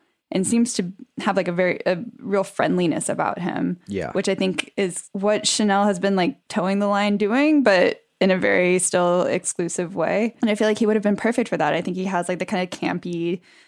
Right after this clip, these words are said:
Speaker 1: interesting take on design that Chanel seems to also embrace. So,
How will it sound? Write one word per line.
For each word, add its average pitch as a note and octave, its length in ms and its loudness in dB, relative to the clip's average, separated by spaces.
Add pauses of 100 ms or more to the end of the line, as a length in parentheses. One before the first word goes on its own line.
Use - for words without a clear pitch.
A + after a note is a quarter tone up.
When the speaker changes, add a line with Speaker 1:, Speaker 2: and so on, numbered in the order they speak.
(160)
Speaker 1:
interesting G3 460 0
take F3 360 -2
on E3 520 0
design F#3 800 2 (460)
that F3+ 580 4
Chanel D#3+ 580 2 (200)
seems - 360 -4
to E3 180 -4
also E3 340 0
embrace. D#3+ 460 -2
So, D#3+ 640 -4